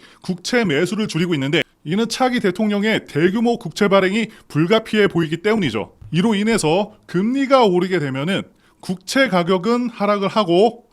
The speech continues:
자, 더 매력적인 투자처로 암호화폐가 주목받을 가능성이 있습니다.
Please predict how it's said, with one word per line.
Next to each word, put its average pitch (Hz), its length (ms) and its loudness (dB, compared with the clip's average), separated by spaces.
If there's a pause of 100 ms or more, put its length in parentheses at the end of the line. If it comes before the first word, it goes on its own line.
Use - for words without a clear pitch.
(180)
자, 131 260 -2
더 240 260 6
매력적인 240 720 0
투자처로 226 720 0
암호화폐가 220 880 2
주목받을 196 560 0
가능성이 147 420 -6
있습니다. 110 420 -8